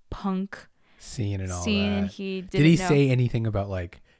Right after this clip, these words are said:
Speaker 2: anything derogatory?
Speaker 1: He didn't speak English that well, so the only way
Speaker 2: Oh,
Speaker 1: me
Speaker 2: you
Speaker 1: and him
Speaker 2: didn't know.
Speaker 1: could, he, the only way me and him could communicate was between, um, his girlfriend, who
Speaker 2: She
Speaker 1: was
Speaker 2: filtered
Speaker 1: Mexican.
Speaker 2: out all the
Speaker 1: <laughs>
Speaker 2: racism.
Speaker 1: He probably,
Speaker 2: <laughs>
Speaker 1: but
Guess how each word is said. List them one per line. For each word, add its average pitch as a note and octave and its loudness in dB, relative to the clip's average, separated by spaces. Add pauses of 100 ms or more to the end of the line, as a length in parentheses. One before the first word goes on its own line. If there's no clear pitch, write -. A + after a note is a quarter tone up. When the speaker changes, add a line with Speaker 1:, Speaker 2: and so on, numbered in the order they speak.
(140)
Speaker 2:
anything A#2 0
derogatory? G2 0
Speaker 1:
He C4 -4
didn't C#4 -2
speak - -8
English G#3 -6
that F3+ -4
well, F3 -4
so G3 -8
the G3 -4
only F#3+ -2
way G3 0
Speaker 2:
Oh, F#3+ 0
Speaker 1:
me G3 2
Speaker 2:
you A2 2
Speaker 1:
and G2+ 2
him G#2 2
Speaker 2:
didn't G#2+ 2
know. B2 4
Speaker 1:
could, F2+ -4
he, - -4 (100)
the A3+ 4
only A3 6
way A#3 4
me A3 2
and G#3 2
him G#3 2
could - -10
communicate F#3+ -6
was F3 -8
between, F3 -10 (140)
um, F3 -6
his F3+ -8
girlfriend, F#3+ -8
who G3 -6
Speaker 2:
She G3 0
Speaker 1:
was F3+ -4
Speaker 2:
filtered - -4 (100)
Speaker 1:
Mexican. F2+ -6
Speaker 2:
out F#2 -6
all F2 -8
the E2+ -10
Speaker 1:
<laughs> F2 -2
Speaker 2:
racism. F#2 -6
Speaker 1:
He A#3+ 6
probably, B3+ 8
Speaker 2:
<laughs> - -
Speaker 1:
but E3 2